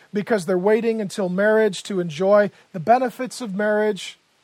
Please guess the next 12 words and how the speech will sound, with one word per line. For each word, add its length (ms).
those 360
who 320
are 240
women 340
who 140
have 100
foregone 560
careers 560
to 140
be 140
a 60
mother 520